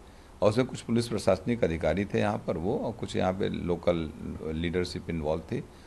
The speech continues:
जो हम, हमारे ऊपर फर्जी मुकदमा कराया। उस मुकदमे में अब मुझे न्यायपालिका से, लोअर कोर्ट से सजा कर दी गई, जबकि उसमें किसी प्रकार कोई evidence मेरे against में नहीं था।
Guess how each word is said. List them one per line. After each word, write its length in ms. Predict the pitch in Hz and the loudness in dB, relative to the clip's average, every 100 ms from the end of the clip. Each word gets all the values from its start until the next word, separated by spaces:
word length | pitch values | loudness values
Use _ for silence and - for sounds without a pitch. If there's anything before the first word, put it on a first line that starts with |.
| - - | -20 -6
जो 120 | 92 107 | 4 4
हम, 300 | 92 90 - | 4 -2 -2
हमारे 260 | 85 90 87 | 2 2 2
ऊपर 140 | 110 | 0
फर्जी 320 | 107 82 73 | 0 0 -2
मुकदमा 440 | 73 69 67 67 65 | -6 -6 -8 -8 -8
कराया। 320 | - 65 69 - - - | -8 -10 -10 -16 -20 -4
उस 180 | 104 110 | -2 2
मुकदमे 480 | 107 107 104 107 120 | 2 6 6 6 4
में 260 | 131 165 - - | 4 0 -2 -6
अब 140 | 82 | -2
मुझे 240 | 87 92 101 | 0 4 4
न्यायपालिका 600 | 85 80 82 80 82 95 | 4 4 2 0 0 -2
से, 160 | - | -2
लोअर 300 | 82 85 92 | 0 4 2
कोर्ट 260 | - 80 80 | 2 -4 -4
से 220 | 104 185 | -4 -4
सजा 320 | - 82 73 | -4 0 0
कर 160 | - 64 | 0 -8
दी 260 | 64 71 | -10 -10
गई, 200 | 69 69 - | -12 -12 -6
जबकि 320 | 80 87 - 85 - | -4 -2 -2 -4 -6
उसमें 340 | 82 92 92 - - - | -6 -2 -2 -2 -12 -10
किसी 200 | 95 110 | -2 0
प्रकार 340 | 95 90 90 92 | 2 4 4 4
कोई 180 | - | 0
evidence 480 | 82 80 82 92 92 | 0 0 2 2 0
मेरे 260 | 82 85 82 | 0 2 2
against 320 | 78 85 - | 0 -4 -4
में 100 | 127 | 0
नहीं 200 | 120 87 | 2 2
था। 240 | 76 69 | -2 -10